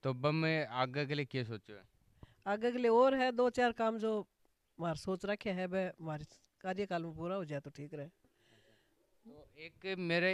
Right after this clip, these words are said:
Speaker 1: एक सवाल दिमाग में यो भी आ रहा है कि जो मैं बहुत से गांव में देखा भी हाँ, तो जो आवारा जानवर हैं बन के बारे में कदे?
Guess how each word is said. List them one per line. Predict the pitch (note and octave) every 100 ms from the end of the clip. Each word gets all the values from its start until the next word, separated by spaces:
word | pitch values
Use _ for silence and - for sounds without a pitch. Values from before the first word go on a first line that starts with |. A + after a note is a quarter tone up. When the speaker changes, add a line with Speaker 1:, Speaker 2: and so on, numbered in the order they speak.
| E3+
Speaker 1:
एक | E3
सवाल | - E3 E3+ E3
दिमाग | D3 D#3 D3
में | E3
यो | D3+ D#3
भी | D#3+
आ | D3+
रहा | C#3+ C#3+ C3+
है | C3+
कि | C3
जो | C3 C#3
मैं | C3+ B2+ B2
बहुत | A2+ A#2+ -
से | D3
गांव | B2+ B2+
में | C3+
देखा | A#2 B2 - C3
भी | C3
हाँ, | A#2+ A#2 A#2 - - _ -
तो | D3
जो | E3
आवारा | E3 C3 B2+ C#3+ E3 G3
जानवर | F#3+ E3 D#3 D#3+ E3 E3
हैं | D3 D3 D3+
बन | C#3 E3
के | E3+
बारे | D#3 D3 D3
में | D3+ C#3+
कदे? | C#3 B2+ C3